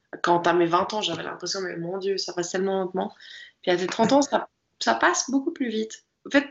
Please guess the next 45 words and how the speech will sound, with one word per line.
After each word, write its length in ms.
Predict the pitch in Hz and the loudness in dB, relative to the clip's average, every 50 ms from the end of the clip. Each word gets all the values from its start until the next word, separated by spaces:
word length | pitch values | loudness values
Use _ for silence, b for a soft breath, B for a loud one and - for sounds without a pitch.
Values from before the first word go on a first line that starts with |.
| - _ _ | -10 _ _
tu 180 | - - - - | -12 -12 -4 -2
pourras 200 | 233 220 233 233 | 2 4 4 4
jamais 580 | 233 254 277 285 302 277 240 - - - - _ | 4 4 6 6 6 6 6 4 0 -2 -8 _
toucher 500 | - - 220 - - - - 240 240 240 | -12 -12 -6 0 0 2 2 2 4 4
à, 340 | 226 202 190 185 180 180 180 B B B B B B B _ _ - | 4 6 4 4 2 2 -2 B B B B B B B _ _ -10
à 100 | 190 170 | -10 -8
tout 180 | - - 254 | -6 -6 -4
ce 140 | - - - | -4 -4 -4
que 80 | - 233 | -4 -4
t'as 200 | 220 - 214 214 | 2 2 4 4
envie 220 | 214 214 214 220 | 4 2 2 -2
de 60 | 220 | -4
faire 180 | - - 220 214 | 0 2 2 2
dans 100 | 214 208 | 2 2
ta 160 | 214 214 208 | 0 0 0
vie. 300 | 202 202 208 202 196 - _ _ _ _ _ _ _ _ _ _ | 0 -4 -8 -10 -12 -12 _ _ _ _ _ _ _ _ _ _
Mais 460 | 180 190 196 196 185 185 185 185 - - | -4 -2 0 2 2 2 2 2 0 0
essaye 260 | 196 - - 226 220 | -2 2 4 4 4
de 100 | 185 190 | 6 4
sélectionner, 760 | 180 - - 208 214 214 - - 226 220 220 220 226 220 208 | 2 2 4 2 0 0 0 -2 0 2 2 4 4 4 4
euh, 120 | 190 180 175 - b b b b b b b b _ _ - | 2 2 0 -4 b b b b b b b b _ _ -2
les, 340 | 180 185 190 185 185 185 180 | 0 2 2 4 4 4 4
les 120 | 180 185 | 4 4
choses 300 | 180 - - 220 220 - | 4 4 4 0 -2 -2
qui 140 | - - 185 | -4 -10 -14
te 80 | - | -14
font 380 | - - 208 208 208 202 202 202 | -10 -8 -6 -6 -6 -4 -4 -2
le 160 | 196 190 180 | -2 -4 -4
plus 200 | 175 - 208 196 - | -6 -8 -12 -12 -6
plaisir 480 | - 226 226 220 240 254 233 240 - - | -4 -2 -2 0 0 0 -2 -2 -4 -10
pour 180 | - 202 - | -12 -12 -12
que 240 | - - 214 208 214 214 B B B B B B B | -4 0 4 4 4 2 B B B B B B B
finalement, 640 | - - 220 202 190 190 202 214 220 226 226 202 196 | -8 -4 0 2 2 2 2 2 4 4 4 6 6
chaque 240 | - - 208 196 185 | 6 4 4 2 -2
jour 280 | 202 226 226 220 - - _ _ _ | -2 -2 -4 -4 -8 -14 _ _ _
que 100 | - 196 | -10 -10
tu 160 | 170 - - | -10 -10 -10
te 80 | - - | -10 -8
réveilles, 480 | - 196 185 202 214 226 214 - - - _ _ _ _ _ _ | -6 -2 0 0 0 0 0 -2 -4 -12 _ _ _ _ _ _
t'aimes 240 | - 190 190 190 180 | -4 -4 -4 -4 -6
faire 240 | - - 190 185 - | -8 -8 -8 -8 -8
ce 60 | - | -10
que 80 | - | -10
tu 520 | - - - 190 190 185 185 185 185 180 180 | -12 -10 -10 -8 -6 -6 -6 -6 -6 -8 -10
fais. 280 | - - 220 220 220 | -8 -6 -6 -6 -6